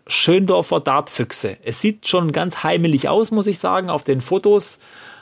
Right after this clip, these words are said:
Ähm, die, die, die Dartboard-Anlage, sehr gemütlich alles. Und, ähm, ja, deswegen, wer da Interesse hat, soll doch mal, äh, schauen. Der Dartverein Schöndorfer Dartfüchse in Weimar,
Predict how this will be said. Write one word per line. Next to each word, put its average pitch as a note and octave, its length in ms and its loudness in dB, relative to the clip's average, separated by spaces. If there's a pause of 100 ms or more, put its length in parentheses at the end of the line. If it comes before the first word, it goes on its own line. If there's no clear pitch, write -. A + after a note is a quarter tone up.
(140)
Ähm, C#3+ 800 -2
die, C#3+ 120 0
die, C#3+ 160 2
die C3 160 2
Dartboard-Anlage, D#3 1000 0
sehr D3+ 220 0
gemütlich D#3+ 720 0
alles. D3+ 460 -2
Und, B2 340 -2
ähm, A#2+ 460 -2
ja, A#2 260 -6
deswegen, B2 440 -2 (520)
wer C3+ 180 0
da D#3 100 0
Interesse C#3+ 480 -2
hat, D3 200 -4
soll C#3 240 0
doch C3 140 -2
mal, C3 640 -4
äh, C3+ 40 -6
schauen. F3+ 520 -2 (640)
Der C3+ 60 -10
Dartverein C#3+ 720 -4 (120)
Schöndorfer E3+ 680 2
Dartfüchse C#3+ 880 -2 (400)
in G#2+ 240 -6
Weimar, C#3 600 0